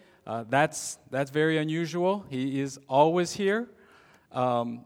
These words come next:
and, uh, I don't know if you saw the church-wide email or if you're on the, the email distribution, but, uh, yesterday he, he contacted me and he said that his face had swollen up and, uh, he had, uh,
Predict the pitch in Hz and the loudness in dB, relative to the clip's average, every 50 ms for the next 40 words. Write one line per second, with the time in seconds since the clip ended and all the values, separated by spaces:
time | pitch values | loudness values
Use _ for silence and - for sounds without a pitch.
0 | - - - 123 127 131 131 127 123 120 131 127 123 120 113 113 - - - - | -18 -12 -8 -6 -4 -4 -4 -4 -4 -2 0 0 0 0 -2 -6 -14 -20 -20 -20
1 | - - - 131 139 160 165 165 165 170 160 160 170 151 - - 165 165 165 156 | -20 -10 -2 0 2 2 2 4 2 2 2 0 -4 -4 2 6 6 6 6 6
2 | 151 151 - - 180 170 - - 175 165 160 160 156 - 151 156 160 156 151 151 | 2 -2 -2 -4 -4 -4 -4 0 4 6 6 6 4 2 -2 -4 -2 0 0 2
3 | 156 151 151 139 135 127 - - 139 127 127 135 139 143 143 135 135 - - - | 2 2 2 2 0 -2 -4 -4 -2 0 0 0 0 0 -2 -4 -6 -6 -14 -18
4 | - 123 127 135 139 143 147 143 139 131 143 131 - - 127 123 139 143 131 - | -10 -10 -6 -4 -4 0 0 0 0 0 -2 -6 -6 -10 -6 -2 -2 -2 -2 -4
5 | - 139 127 117 117 127 120 - - - - - - - _ _ - 117 117 117 | -6 -6 -6 -2 0 0 -2 -2 -4 -16 -20 -20 -20 -20 _ _ -8 -4 -2 -2
6 | 117 113 117 131 160 190 - - - 196 160 135 131 127 117 113 117 - _ - | -2 -2 0 0 2 2 0 -2 -4 -2 0 2 2 0 0 -2 -6 -10 _ -20
7 | _ - _ _ _ _ _ _ - 143 151 147 139 139 123 - 139 131 - - | _ -20 _ _ _ _ _ _ -8 -4 -2 -2 -2 -2 -4 -6 -10 -10 -6 -2
8 | 160 160 151 147 165 156 151 151 160 143 143 147 147 143 - 131 131 123 135 143 | -2 -2 -2 0 -2 -2 -2 -2 -6 -8 -4 -4 -4 -4 -4 -8 -8 -6 -6 -6
9 | 135 131 - - 151 156 139 139 147 143 135 127 - - - - _ _ _ _ | -6 -6 -4 -4 -4 -4 -2 0 2 2 2 2 -4 -20 -20 -20 _ _ _ _
10 | - - 139 123 117 - - - - 180 185 196 190 - 190 185 175 - - - | -8 -6 -6 -4 -6 -8 -8 -2 2 2 2 2 0 -2 -4 -4 -4 -6 -8 -2
11 | 190 175 175 175 175 170 170 170 170 170 170 165 165 165 - - - _ _ _ | 0 2 2 2 0 0 0 0 2 4 4 4 2 0 -8 -20 -20 _ _ _
12 | _ _ _ _ - 131 127 131 139 135 135 127 135 131 127 127 120 110 160 160 | _ _ _ _ -8 -6 -4 -2 -2 -4 -2 -2 0 0 0 0 -2 -2 -4 -4
13 | 151 151 156 151 147 147 143 143 - - 127 123 123 120 120 | -2 0 0 2 2 2 0 -2 -4 -4 -2 0 0 0 -2